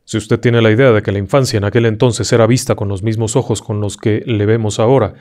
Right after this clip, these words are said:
en donde un niño tiene un papel preponderante en la familia y las atenciones van encaminadas para allá y la salud pública va encaminada para allá, por lo menos en teoría. En aquel momento no era así.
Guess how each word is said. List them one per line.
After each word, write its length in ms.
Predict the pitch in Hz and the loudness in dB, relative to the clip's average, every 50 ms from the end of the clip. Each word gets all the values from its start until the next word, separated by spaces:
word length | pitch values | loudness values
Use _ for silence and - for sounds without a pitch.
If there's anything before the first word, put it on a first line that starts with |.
| _ - - - - | _ -20 -20 -14 -6
en 160 | - 110 104 | -4 -2 -2
donde 300 | 95 104 101 104 107 120 | 0 -2 -2 0 0 0
un 100 | 123 113 | 2 2
niño 320 | 113 135 135 117 107 101 - | 2 2 2 2 0 -2 -2
tiene 240 | - 107 104 107 117 | -2 -2 -2 -2 -2
un 140 | 117 110 | -4 -2
papel 340 | 113 117 110 - 120 117 113 | -2 -2 0 0 0 0 0
preponderante 680 | 113 120 110 107 113 101 101 101 101 113 110 110 107 120 | 0 -2 -2 -2 -2 -4 -2 -2 -2 -2 -2 -2 -4 -4
en 80 | 110 107 | -4 -4
la 80 | 107 | -4
familia 440 | - - 101 107 120 127 123 113 104 | -6 -6 -6 -6 -4 -2 -2 -2 -2
y 40 | 104 | -2
las 200 | 101 104 - - | -2 -2 -2 -2
atenciones 600 | 113 - - 101 101 - - 123 120 110 101 98 | -4 -2 -2 -4 -4 -2 0 0 0 0 -2 -2
van 160 | 110 110 107 | -2 0 0
encaminadas 580 | 110 104 107 110 104 104 104 110 107 107 95 - | -2 -2 -2 -2 -2 -2 -2 0 0 0 -2 -4
para 200 | - 110 104 101 | -4 -4 -2 -2
allá 180 | 98 117 131 | 0 2 2
y 60 | 131 117 | 2 2
la 120 | 104 101 | 0 -2
salud 380 | - - 107 107 113 107 110 - | -2 -2 -2 -2 -2 -4 -4 -2
pública 400 | 131 127 120 117 110 107 120 110 | 0 0 0 0 0 0 0 0
va 100 | 107 110 | 0 0
encaminada 540 | 107 - 107 98 101 101 107 104 104 101 | -2 -4 -4 -4 -4 -2 -2 -2 -2 -4
para 160 | - 110 101 98 | -4 -4 -4 -2
allá, 320 | 104 127 135 - - - _ _ _ _ _ _ _ _ | 0 0 -2 -2 -4 -12 _ _ _ _ _ _ _ _
por 160 | _ - 104 104 | _ -8 -6 -6
lo 100 | 101 101 | -6 -6
menos 300 | 107 107 107 98 - 107 | -6 -6 -6 -8 -8 -8
en 100 | 104 95 | -8 -6
teoría. 360 | - 113 117 131 110 92 - _ _ _ _ _ _ _ _ _ _ _ _ _ | -6 -4 -4 -4 -4 -6 -8 _ _ _ _ _ _ _ _ _ _ _ _ _
En 120 | 139 123 | -2 0
aquel 200 | 113 110 - 151 | 0 2 2 0
momento 380 | 165 156 117 117 143 156 120 104 | 0 0 0 -2 -2 -4 -4 -4
no 100 | 98 92 | -4 -4
era 120 | 95 98 | -6 -6
así. 300 | 92 - - 98 - - | -4 -4 -4 -4 -4 -6